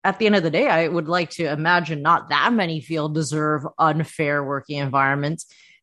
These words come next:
They don't deserve abuse, but we don't really give them a, we as a society have not given them the belief that people care about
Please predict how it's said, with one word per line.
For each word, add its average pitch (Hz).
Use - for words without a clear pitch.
They 160
don't 160
deserve 170
abuse, 311
but 320
we 240
don't 262
really 240
give 208
them 220
a, 190
we 254
as 269
a 269
society 233
have 175
not 180
given 202
them 147
the 156
belief 190
that 208
people 247
care 247
about -